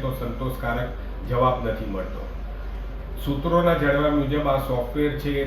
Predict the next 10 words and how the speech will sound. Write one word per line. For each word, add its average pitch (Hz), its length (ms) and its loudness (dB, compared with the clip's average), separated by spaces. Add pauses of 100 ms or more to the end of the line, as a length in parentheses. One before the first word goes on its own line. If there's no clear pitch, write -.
ત્રણ 139 280 6
ત્રણ 151 240 2
ગણી 139 240 2
ઊંચી 131 340 -2
કિંમતે 127 460 0
વસાવવામાં 127 560 0
આવેલા 127 400 0
છે 127 140 -2 (480)
અને 139 220 2
આ 147 140 2